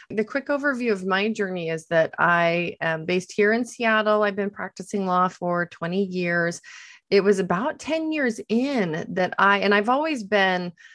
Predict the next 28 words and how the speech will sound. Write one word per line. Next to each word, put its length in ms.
I 60
tell 220
people, 560
I've 140
always 320
been 200
a 60
bit 220
of 80
an 160
outsider, 840
even 320
within 320
the 100
law. 280
I, 320
I 80
don't 200
have 160
any 280
other 300
legal 260
people 340
in 100
my 120
family. 800
I 140
didn't 280